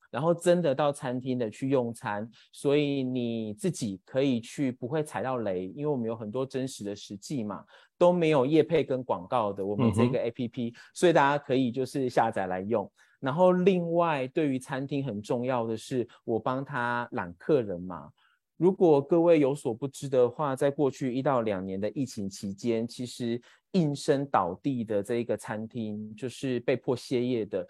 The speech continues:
Speaker 1: 有二十到二十五趴之多。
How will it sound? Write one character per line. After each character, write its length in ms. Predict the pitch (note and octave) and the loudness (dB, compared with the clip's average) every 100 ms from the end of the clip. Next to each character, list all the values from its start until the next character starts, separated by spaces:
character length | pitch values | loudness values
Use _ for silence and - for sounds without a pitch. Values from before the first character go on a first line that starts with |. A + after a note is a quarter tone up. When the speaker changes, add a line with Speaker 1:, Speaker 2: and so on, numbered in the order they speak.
| - - | -12 -8
Speaker 1:
有 460 | A#2+ A#2+ G#2+ G2 - - | 2 6 6 4 2 6
二 160 | D#3 | 6
十 400 | C3 - - G#2+ | 4 -6 -12 -6
到 320 | G#2+ B2+ A#2 - | 0 2 0 -2
二 100 | B2 | -2
十 240 | - - | -4 -8
五 140 | G#2 F#2+ | -8 -8
趴 520 | - G2 F#2+ F#2 B2+ _ | -10 -8 -8 -10 -14 _
之 160 | - A2 - | -12 -12 -6
多。 280 | G#2+ F2 | -6 -6